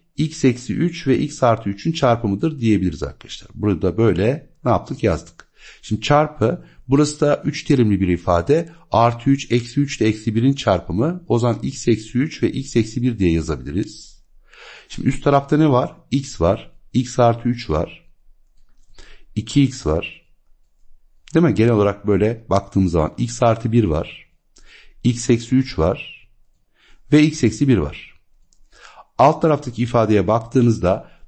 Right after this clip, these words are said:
dört var. Şimdi şurada x kare eksi bir var. Orası da iki kare farkıdır deyip x eksi bir ile x artı birin çarpımıdır diye yazabilirsiniz. X eksi üç var. X artı üç var.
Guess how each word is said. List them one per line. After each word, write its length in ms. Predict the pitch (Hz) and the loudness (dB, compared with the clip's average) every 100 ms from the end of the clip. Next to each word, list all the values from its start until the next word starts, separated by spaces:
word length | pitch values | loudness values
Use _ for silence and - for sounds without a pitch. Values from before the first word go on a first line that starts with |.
| - | 2
dört 340 | 117 143 - | 4 4 0
var. 380 | 80 82 - - _ _ _ _ - - - | -4 -4 -8 -20 _ _ _ _ -20 -20 -6
Şimdi 200 | - 117 | -2 0
şurada 180 | 139 139 | 0 0
x 200 | - - | -2 0
kare 140 | 139 | 2
eksi 240 | 139 - | 0 0
bir 80 | 143 | 0
var. 180 | 139 151 | 2 0
Orası 260 | - 127 - | 0 0 -4
da 60 | |
iki 180 | 131 - | -8 -2
kare 200 | 135 135 | 0 0
farkıdır 720 | 135 123 110 98 90 95 87 | 2 0 0 -6 -4 -4 -2
deyip 380 | 117 139 - - | -2 -2 -4 -8
x 220 | 135 - | -4 -2
eksi 300 | 120 - 131 | -2 0 0
bir 80 | 135 | 2
ile 160 | 107 | 2
x 180 | 113 - | 0 0
artı 280 | 123 120 117 | 0 0 -2
birin 160 | 113 117 | -2 0
çarpımıdır 580 | 123 117 117 92 90 | 2 2 0 0 0
diye 140 | 101 151 | 2 4
yazabilirsiniz. 1000 | 131 117 104 95 - 80 - - - - - - _ - - - _ - | 4 2 0 -2 -2 -6 -6 -14 -20 -20 -20 -20 _ -20 -20 -20 _ -2
X 280 | 131 - - | 0 2 0
eksi 280 | 120 - | 0 0
üç 220 | 139 139 82 | 0 0 0
var. 520 | 90 - - - _ _ _ _ _ - - _ - - - | 0 0 -6 -20 _ _ _ _ _ -20 -20 _ -20 -20 0
X 260 | 135 - 127 | 0 2 2
artı 280 | 120 117 | 4 2
üç 240 | 131 - - | 0 0 0
var. 560 | 82 139 - - - | 2 0 -4 -16 -20